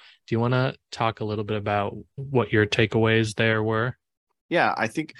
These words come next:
Speaker 2: this is one of the really important things to understand is that generally we as people, the sort of things that we kind of pick up through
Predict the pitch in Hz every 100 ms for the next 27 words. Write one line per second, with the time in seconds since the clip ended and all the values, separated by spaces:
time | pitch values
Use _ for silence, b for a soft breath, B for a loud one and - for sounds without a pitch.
0 | B B - 185 175 147 117 107 123 120
1 | 110 101 117 101 98 107 101 - 104 90
2 | - 110 110 107 95 - 95 - B B
3 | B B B 120 104 117 123 147 117 101
4 | 95 92 101 - _ _ _ _ _ _
5 | _ 104 104 120 113 101 - - 120 117
6 | 110 98 - - - 120 - 131 123 117
7 | 117 107 - 113 104 - 107 120 131 -
8 | 104 92